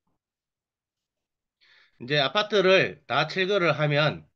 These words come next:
과거에 아파트가 있었다는 기억을 못하니까, 어, 일부를 콘크리트에, 아파트, 옛날 아파트의 일부를 콘크리트를 남겨둔 겁니다. 과거에 여기에, 아, 이제 아파트가 있었기 때문에 수성동 계곡 아래쪽까지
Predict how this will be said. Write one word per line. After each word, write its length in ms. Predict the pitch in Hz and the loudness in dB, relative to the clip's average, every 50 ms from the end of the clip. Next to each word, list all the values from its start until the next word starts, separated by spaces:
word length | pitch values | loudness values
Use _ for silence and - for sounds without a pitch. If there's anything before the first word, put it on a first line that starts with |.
| _ _ | _ _
과거에 380 | - 120 139 147 156 180 170 156 | -4 -2 0 0 2 2 2 2
아파트가 580 | 131 117 - 151 160 156 - 160 147 131 127 | 0 0 -2 -4 -4 -4 -4 -4 -2 -2 -2
있었다는 440 | 127 123 - - - 127 123 120 - | -4 -6 -8 -10 -10 -8 -8 -8 -8
기억을 360 | - - 151 160 160 160 147 | -6 -2 -2 0 0 0 -2
못하니까, 760 | 113 92 90 - - 135 131 110 92 - 123 123 107 - - - _ _ - _ _ _ _ _ - | -4 -6 -10 -12 -12 -10 -10 -10 -8 -6 -4 -4 -4 -4 -8 -14 _ _ -20 _ _ _ _ _ -4
어, 160 | 127 123 117 | -2 -2 -2
일부를 600 | 123 151 175 190 180 180 202 185 165 147 135 120 | 0 0 0 0 0 0 0 2 2 2 0 -2
콘크리트에, 1000 | - - 160 156 151 - 160 156 151 - - 120 113 110 107 113 135 151 165 175 - | -4 -10 -16 -14 -12 -12 -12 -12 -12 -12 -12 -10 -8 -4 -4 -2 -2 -2 -4 -6 -10
아파트, 340 | - - - 143 - - - | -12 -8 -6 -6 -6 -6 -8
옛날 240 | 120 131 131 139 135 | -8 -4 -4 -2 -2
아파트의 500 | 120 - - 123 120 - 123 110 110 104 | -4 -4 -6 -10 -12 -10 -10 -8 -8 -6
일부를 520 | 117 120 117 120 110 95 95 110 127 131 _ | -6 -8 -8 -8 -10 -8 -8 -8 -8 -10 _
콘크리트를 760 | _ - 143 151 156 147 151 - - 90 90 101 123 147 147 _ _ _ _ _ - | _ -16 -12 -12 -12 -12 -12 -14 -14 -10 -8 -8 -8 -8 -10 _ _ _ _ _ -8
남겨둔 540 | 98 117 131 143 139 131 120 95 92 90 87 | -6 -6 -4 -4 -4 -6 -6 -6 -8 -14 -16
겁니다. 320 | 82 78 76 76 73 - _ _ _ _ _ _ | -16 -16 -18 -20 -20 -20 _ _ _ _ _ _
과거에 580 | - 135 156 170 190 196 202 190 180 165 160 156 | -4 -2 0 2 2 4 4 4 4 4 4 2
여기에, 280 | 160 160 147 143 123 117 | 0 0 -2 -2 -2 -2
아, 120 | 101 113 | -4 -8
이제 220 | 110 95 110 104 | -8 -8 -8 -10
아파트가 480 | 95 - - - - 175 160 175 139 135 | -10 -10 -10 -8 -8 -8 -6 -4 -4 -4
있었기 260 | 143 147 151 147 - _ | -4 -4 -6 -12 -16 _
때문에 580 | - 107 98 95 92 87 90 95 110 101 78 - _ _ _ _ _ | -12 -12 -12 -12 -12 -10 -10 -8 -8 -8 -10 -12 _ _ _ _ _
수성동 600 | - - - 151 160 165 160 165 156 151 143 135 | -20 -14 -8 -6 -4 -4 -2 -2 -2 -4 -4 -4
계곡 420 | 123 110 104 113 123 131 - _ - | -4 -6 -6 -6 -8 -10 -12 _ -10
아래쪽까지 880 | 92 98 110 110 - - 127 - - 135 123 107 98 85 90 95 117 | -8 -8 -8 -8 -10 -12 -14 -12 -10 -10 -10 -10 -10 -12 -12 -12 -14